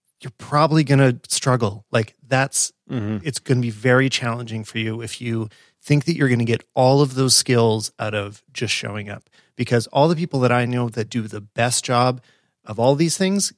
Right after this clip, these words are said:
Speaker 1: care about it all the time. Like, they are always interested in it, always learning more, um, going way beyond what they're gonna teach you in school, 'cause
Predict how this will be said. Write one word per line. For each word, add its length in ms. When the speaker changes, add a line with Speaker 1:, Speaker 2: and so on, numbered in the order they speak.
Speaker 1:
care 260
about 280
it 220
all 140
the 100
time. 240
Like, 120
they 120
are 160
always 380
interested 440
in 100
it, 140
always 420
learning 300
more, 380
um, 200
going 340
way 160
beyond 380
what 180
they're 100
gonna 140
teach 260
you 40
in 60
school, 220
'cause 240